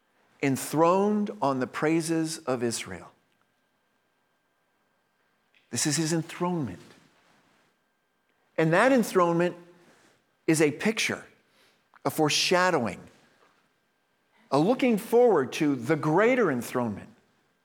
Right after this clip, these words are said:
which our Lord Jesus accomplished when he died and rose again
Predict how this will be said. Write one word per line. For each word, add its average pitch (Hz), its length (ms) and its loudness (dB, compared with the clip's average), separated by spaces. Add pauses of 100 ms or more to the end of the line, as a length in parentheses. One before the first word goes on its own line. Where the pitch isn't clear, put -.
(1400)
which 131 160 -4
our 147 140 2
Lord 165 280 0
Jesus 165 460 -4
accomplished 151 680 -8 (480)
when 127 140 -4
he 131 100 -2
died 147 480 -2 (720)
and 117 180 -2
rose 156 200 -2
again 135 420 -4